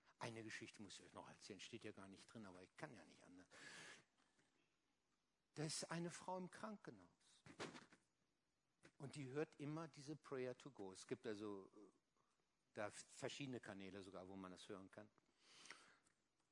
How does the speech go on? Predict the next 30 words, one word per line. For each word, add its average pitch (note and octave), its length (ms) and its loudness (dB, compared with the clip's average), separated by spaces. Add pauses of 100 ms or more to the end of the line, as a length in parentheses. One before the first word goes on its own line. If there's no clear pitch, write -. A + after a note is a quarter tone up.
(200)
Und D3 140 0
dann D#3+ 140 6
liegt G3 320 2
neben G#3 400 2
ihr B2+ 200 0
jemand G#2+ 400 -4 (1120)
und D3 100 -2
sagt, B2 260 0
„Was - 300 -2
hören A3+ 300 6
Sie G3+ 160 2
denn C3 300 2
da G2 120 2 (120)
immer?“ - 340 -10 (2500)
„Ja, F3 240 6
das F3 260 2
sind G3+ 160 0
so G3+ 200 2
Andachten. - 680 2 (160)
Sind F3+ 200 6
auch F#3+ 80 10
ein F3+ 80 6
bisschen G3+ 260 4
speziell, F3 560 4
gebe C3 160 0
ich B2+ 100 -4
auch E3 120 0
mal F#3+ 140 -2
zu. A#3 240 -4 (500)
Aber“, F3 280 8